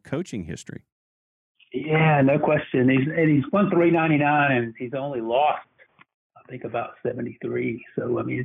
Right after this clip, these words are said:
Speaker 2: just think about that and just the consistency. I don't know that any program has been as consistent as Marist in the time that he's been there. Uh, you know, and they had never won a state title, even though they had had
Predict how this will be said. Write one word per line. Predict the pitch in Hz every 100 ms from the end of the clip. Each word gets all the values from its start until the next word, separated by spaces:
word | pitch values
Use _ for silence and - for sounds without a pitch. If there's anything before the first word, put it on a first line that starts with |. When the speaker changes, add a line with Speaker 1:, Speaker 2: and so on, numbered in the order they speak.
| -
Speaker 2:
just | 190
think | 214 202
about | 110 110 135
that | 131 117
and | 123
just | 160
the | 127
consistency. | 127 117 143 135 123 135 139
I |
don't | 156 123
know | 143 139
that | - - _ _ _ 170
any | 151
program | - 147 151 139 131 123
has | 123 120
been | 131 127
as | 123
consistent | 123 113 - 131 - 123 120
as | 120 127
Marist | 131 127 127 - -
in | - 131
the | -
time | 131 123
that | 117
he's | 123 117 -
been | 127
there. | 127 123 120 - _ _ _ _ _ _ _ _ _ -
Uh, | 131 123 123 135
you | 175
know, | 185
and | 202
they | 226
had | 180
never | 170 151
won | 156 214
a | -
state | 127 120
title, | 170 202 208 131
even | 156 160
though | 151
they | 151
had | 147
had | 139